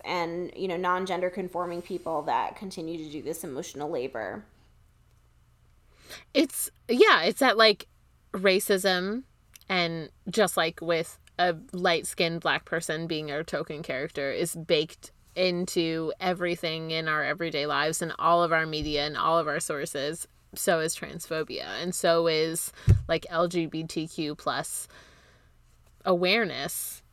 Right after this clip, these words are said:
Speaker 2: It's, I, yeah, they ma-, they're making gay jokes, and they're like, "Haha, maybe you and I will have sex, two men." You know, it's, like,
Speaker 1: They should have had
Speaker 2: upsetting.
Speaker 1: sex.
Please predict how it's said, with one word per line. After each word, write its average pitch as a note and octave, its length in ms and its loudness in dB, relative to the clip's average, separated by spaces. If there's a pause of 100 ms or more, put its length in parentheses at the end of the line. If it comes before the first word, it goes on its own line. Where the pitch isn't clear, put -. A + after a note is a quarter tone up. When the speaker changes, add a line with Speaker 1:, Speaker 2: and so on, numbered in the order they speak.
Speaker 2:
It's, G3 180 -2 (140)
I, F3+ 300 -2 (260)
yeah, C4 160 4
they F3+ 160 4
ma-, F3+ 260 4
they're F#3+ 180 6
making G3+ 440 4
gay F#3 200 6
jokes, E3+ 680 4
and E3 200 2
they're D#3+ 180 0
like, D3+ 360 0 (260)
"Haha, F#3 540 4
maybe E3+ 300 -2
you D#3+ 160 -2
and D3+ 100 -2
I D3+ 220 2
will D3+ 180 2
have D3+ 180 0
sex, - 520 -2
two F3 220 0
men." C#3 600 -6
You F3+ 160 2
know, - 120 -6
it's, - 420 -6
like, - 380 -8
Speaker 1:
They F4 160 6
should B3+ 260 0
have C#4+ 80 0
had F#3 200 -2
Speaker 2:
upsetting. - 80 -10
Speaker 1:
sex. - 500 -6